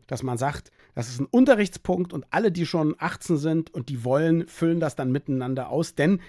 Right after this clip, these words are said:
in dem Alter glaubt man, glaube ich, tendenziell noch eher, dass einem sowas nicht passiert und dass man selber irgendwann mal möglicherweise Nutznießer von so einer Organspende sein könnte. Also irgendwas müssen wir uns einfallen lassen. Wie gesagt, ich selber konnte mich auch noch nicht durchringen und, äh,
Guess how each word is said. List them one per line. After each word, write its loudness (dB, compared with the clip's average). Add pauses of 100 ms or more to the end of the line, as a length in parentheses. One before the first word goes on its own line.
(120)
in 0
dem 2
Alter 2 (220)
glaubt 2
man, 2
glaube 0
ich, -4
tendenziell 0
noch 0
eher, 2
dass -2
einem 0
sowas 0
nicht -2
passiert -4
und -8
dass -4
man -2
selber 0
irgendwann -2
mal 0
möglicherweise 0 (340)
Nutznießer 2
von -6
so -2
einer -6
Organspende -8
sein -8
könnte. -8
Also -6
irgendwas -2
müssen -2
wir -4
uns -6
einfallen -4
lassen. -4 (320)
Wie -6
gesagt, -2
ich -4
selber 4
konnte 0
mich -2
auch 0
noch 2
nicht 0
durchringen -2
und, -2
äh, -12